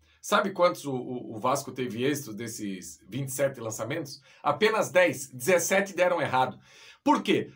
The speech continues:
Porque quando esse zagueiro pega a bola, por exemplo, o, o Anderson Conceição ontem, oito bolas longas, acertou apenas duas.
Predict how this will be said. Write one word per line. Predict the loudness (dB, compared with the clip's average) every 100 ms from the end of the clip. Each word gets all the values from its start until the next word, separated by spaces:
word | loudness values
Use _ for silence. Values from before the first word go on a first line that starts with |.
| -8
Porque | -4 -2
quando | 2 4 4
esse | 2 -2
zagueiro | 0 2 2 2 2
pega | 2 2
a |
bola, | 6 4 4
por | 2 2
exemplo, | 4 0 0 -10
o, | -4 0 0 0 0 0 -2 -4 -4 -6
o | -6 2 4
Anderson | 4 0 -4
Conceição | -6 -4 -4 2 2 4
ontem, | 2 0 -10 -14 _ _
oito | 6 8 6 0
bolas | 4 6 6 4
longas, | 2 2 2 0
acertou | 0 0 4
apenas | 2 2 -2 -2
duas. | 0 -2 -2